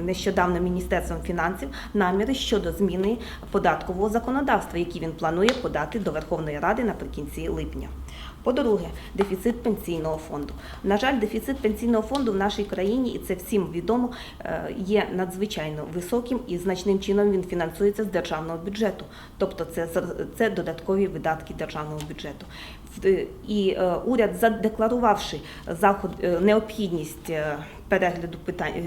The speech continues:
питань щодо дефіциту пенсійного фонду, однак чітко не сказав,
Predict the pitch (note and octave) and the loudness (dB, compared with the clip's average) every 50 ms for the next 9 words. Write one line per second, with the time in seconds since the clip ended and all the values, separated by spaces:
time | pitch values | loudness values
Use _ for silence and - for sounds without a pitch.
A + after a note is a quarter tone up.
0 | D#3+ - - G3+ - F3 E3 D#3+ - - F3 - E3+ D#3 E3 E3 - F3 F3 - | -6 -4 -4 0 0 0 0 0 -4 -6 -6 -6 -4 -4 -4 -4 -4 -4 -4 -4
1 | E3+ D#3+ - D#3+ - E3+ E3 D#3+ - E3 E3 F3 F#3+ G3 - C#4+ D#4 D4+ D4+ - | -8 -8 -8 -6 -6 -6 -6 -6 -6 -6 -2 0 -2 -2 0 -2 -2 -2 -4 -6
2 | - - - - - G#3 G3+ A3 A#3 - - - D4 - - C#4+ C#4 C#4 C#4+ C#4+ | -8 -12 -10 -4 -2 2 2 2 2 0 -2 -4 -4 -2 0 0 0 0 0 -2
3 | - D#4 D4 C#4 G#3 G3 | -2 -2 2 2 2 2